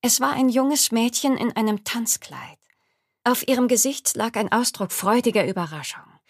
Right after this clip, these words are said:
mit weit aufgerissenen Augen und Lippen, die sich gerade öffneten. Das Haar fiel ihr locker über die Schultern. Ihre zierlichen Hände waren vor der Brust gefaltet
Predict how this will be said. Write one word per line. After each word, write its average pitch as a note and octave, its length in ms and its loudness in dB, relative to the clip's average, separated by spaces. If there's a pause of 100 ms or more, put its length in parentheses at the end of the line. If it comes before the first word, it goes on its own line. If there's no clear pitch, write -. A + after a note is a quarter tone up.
(100)
mit G#3 160 0
weit A#3+ 240 4
aufgerissenen G#3 600 2
Augen G#3+ 380 -4
und - 260 -12
Lippen, G3 300 -2
die E3+ 120 -2
sich D#3 180 -6
gerade F3 460 -4
öffneten. - 580 -14 (540)
Das A#3+ 200 2
Haar D4 180 4
fiel C#4+ 240 0
ihr A3+ 120 4
locker A3+ 340 0
über G#3 180 -6
die G#3 120 -6
Schultern. - 580 -12 (760)
Ihre F#3 200 -2
zierlichen A#3 480 4
Hände A3 340 2
waren F3+ 240 0
vor G#3+ 120 -2
der G3+ 100 2
Brust A#3+ 300 2
gefaltet G#3+ 580 -6